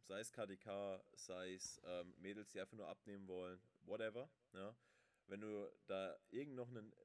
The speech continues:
Tipp hast oder einen Denkanstoß, dann darfst du den jetzt gerne noch mal raushauen.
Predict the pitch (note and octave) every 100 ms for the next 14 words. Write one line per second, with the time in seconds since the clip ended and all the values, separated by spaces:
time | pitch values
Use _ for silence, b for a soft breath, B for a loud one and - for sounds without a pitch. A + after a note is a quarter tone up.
0 | - - C3+ G#2 F2+ - - - - F#2
1 | F2 F2 F2+ F2 A2 - F2+ - F2 E2
2 | - E2+ E2 F#2+ - F2+ F2 E2 - F2+
3 | G2 F#2 F2+ F2 E2 E2+ - - _ _
4 | _ _ _ - G2 F2